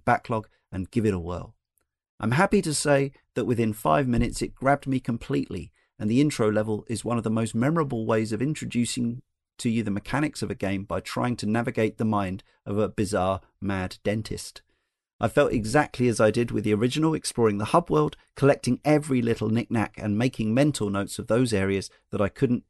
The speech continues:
access yet, that I could return to later when sufficiently powered up. The story was once again integrated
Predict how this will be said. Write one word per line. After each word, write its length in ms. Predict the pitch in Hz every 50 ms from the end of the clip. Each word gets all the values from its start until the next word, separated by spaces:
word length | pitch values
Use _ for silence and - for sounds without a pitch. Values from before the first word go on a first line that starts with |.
| _ _
access 460 | 98 104 - - - - 90 - -
yet, 240 | - 95 90 - - _ _ _ _
that 100 | - 98
I 80 | 101 95
could 180 | - - 90
return 380 | 90 92 90 - - 127 120 113
to 160 | - - 110 101
later 380 | 127 135 139 127 - - 92 87 - _ _ _ _
when 220 | - 98 95 90
sufficiently 520 | - - 90 - 104 - - 95 - - -
powered 360 | - - 87 95 90 92 90
up. 200 | 82 - _ - - _ _ _ _ _ _ _ _ _ _
The 60 | 123
story 320 | - - - 156 160 156 143
was 180 | 127 131 110
once 340 | 117 - 139 139 127 - -
again 200 | 127 110 120 117
integrated 640 | 131 143 139 - - - 107 98 104 - 139 147